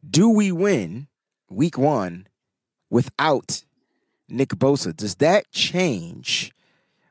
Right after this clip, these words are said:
our thought processing? 'Cause I asked John about the defense if he's not there, and John says, "Tremen-," I, that's why I said it hurt my spirit, because as, as many great defenders we have, Fred Warner,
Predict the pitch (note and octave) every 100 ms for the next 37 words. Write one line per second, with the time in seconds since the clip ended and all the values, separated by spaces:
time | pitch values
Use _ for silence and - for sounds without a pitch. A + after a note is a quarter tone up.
0 | - C#3 C3 A2+ G#2+ - - G#3 F#3 -
1 | - A2+ G2 A2 - A2 A#2+ C#3 F3+ -
2 | G#3 A#3 - - D#4+ D4+ A#2 F2+ F#2+ -
3 | _ _ _ _ _ _ _ _ - -
4 | C#3 - F3+ D#4 E4+ D#4 F#3+ D3 D3 C#3+
5 | F3 E3 F#3+ A3 - D4+ A3+ F3 D#3 F#3
6 | G3+ F#3 E3+ - - E3+ F#3+ E3+ F3+ A3+
7 | - B3 A#3 F#3+ E3 G3+ D#3+ D#3 - -
8 | B3 G3+ D3+ E3 D3+ D3 B2 - - -
9 | - D#3+ D#3 G3 C4+ F3 B2+ D3 G#3 A3
10 | F3 E3 F#3 A3 G#3+ D3+ D3+ B2 G#2 E2
11 | - - E3+ D#3+ C3 A2+ A#2+ A2+ F#2 E2